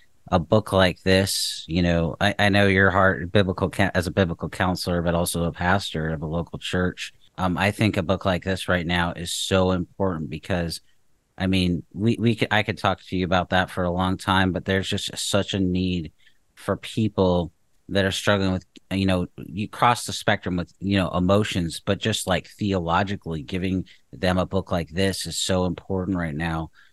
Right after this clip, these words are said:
Um, that's easy to understand, well written, uh, very practical, you know, from, from the heart of a pa-, an experienced pastor and biblical counselor. And so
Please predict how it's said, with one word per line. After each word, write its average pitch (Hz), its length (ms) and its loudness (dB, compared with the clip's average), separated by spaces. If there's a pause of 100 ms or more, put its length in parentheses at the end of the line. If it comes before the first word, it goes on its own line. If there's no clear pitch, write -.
(240)
Um, 80 320 -2
that's 90 320 -4
easy 98 440 0
to 90 320 0
understand, 90 920 -2
well 87 220 -2
written, 87 720 -2
uh, 80 200 -4
very 90 280 -2
practical, 90 1000 -2 (320)
you 87 140 -2
know, 85 120 -2
from, 85 440 -2
from 92 260 -2
the 87 60 -2
heart 92 240 2
of 80 60 -6
a 85 60 -4
pa-, 87 360 0
an 87 160 -2
experienced 92 640 -2
pastor 90 480 0
and 82 100 -4
biblical 80 320 -8
counselor. 87 540 -6
And 73 180 -8
so 78 340 -6